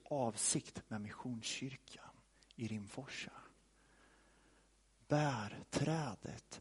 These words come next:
den frukt Jesus hade för avsikt till? Gud hade planterat fikonträdet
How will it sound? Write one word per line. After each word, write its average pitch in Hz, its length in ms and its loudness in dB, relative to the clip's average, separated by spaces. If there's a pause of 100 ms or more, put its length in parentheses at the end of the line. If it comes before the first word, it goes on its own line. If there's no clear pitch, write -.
(160)
den 160 340 6
frukt - 600 -4 (280)
Jesus - 1000 0 (220)
hade - 260 -2
för - 160 -8 (120)
avsikt - 920 -2
till? - 100 -14 (2250)
Gud 131 400 8
hade 127 180 12
planterat 127 640 10
fikonträdet 127 1400 6